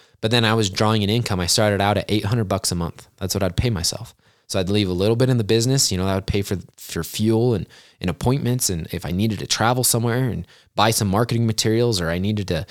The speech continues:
to do this or, you know, whatever, I'd leave some money in there, but then I would pay myself. And I literally started out eight hundred bucks a month.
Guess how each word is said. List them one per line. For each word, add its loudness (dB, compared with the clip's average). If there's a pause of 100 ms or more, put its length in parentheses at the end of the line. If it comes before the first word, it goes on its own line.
(280)
to -6
do 0
this 2
or, -4
you -4
know, 2
whatever, 2 (140)
I'd 0
leave 4
some 4
money 6
in 4
there, 4
but 0
then 2
I 2
would -2
pay 4
myself. -2
And -4
I 0
literally 0
started 0
out -2
eight -2
hundred -2
bucks -2
a 0
month. -4